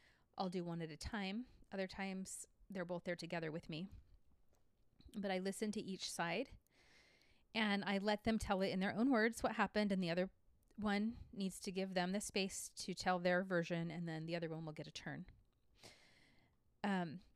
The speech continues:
and it takes time. And when there is a lot of fighting, like there is in my home with my children, they ju-, there's a lot of contention, and it's,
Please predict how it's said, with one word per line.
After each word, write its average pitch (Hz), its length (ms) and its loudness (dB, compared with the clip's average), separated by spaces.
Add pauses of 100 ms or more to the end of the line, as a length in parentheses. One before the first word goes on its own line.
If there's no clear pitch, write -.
(440)
and 220 120 4
it 226 120 2
takes - 260 0
time. 214 440 0 (280)
And 214 160 2
when 208 160 2
there 247 240 4
is 247 320 4
a 190 80 -2
lot 175 180 2
of 185 60 -2
fighting, 180 300 2
like 175 160 -4
there 180 100 0
is 170 400 -4 (240)
in 185 140 -6
my 170 100 -2
home 175 160 0
with 175 160 -4
my 165 80 0
children, 226 400 -2
they 269 100 2
ju-, 107 160 -6
there's 202 380 0 (140)
a 190 80 0
lot 165 240 2
of 170 100 -8
contention, 165 640 -6 (460)
and 175 120 -2
it's, - 380 -10